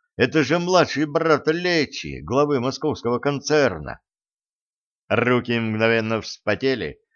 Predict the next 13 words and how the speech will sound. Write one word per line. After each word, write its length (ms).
Палец 600
на 220
регуляторе 560
громкости 540
непроизвольно 720
дёрнулся. 840
Наушники, 640
пронзительно 640
свистнув 640
соловьем-разбойником, 1400
злобно 640
хрустнули 760
мембранами. 880